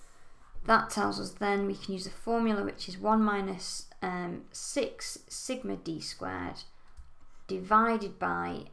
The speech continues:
n bracket n squared take one.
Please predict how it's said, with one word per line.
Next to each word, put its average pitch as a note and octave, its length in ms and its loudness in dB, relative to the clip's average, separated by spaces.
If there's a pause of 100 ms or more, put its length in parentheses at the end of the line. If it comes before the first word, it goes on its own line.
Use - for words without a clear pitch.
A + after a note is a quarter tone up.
n G3+ 380 -4 (3500)
bracket - 580 -4 (720)
n F#3+ 200 -4
squared F3+ 480 -8
take - 320 -10
one. B3+ 380 2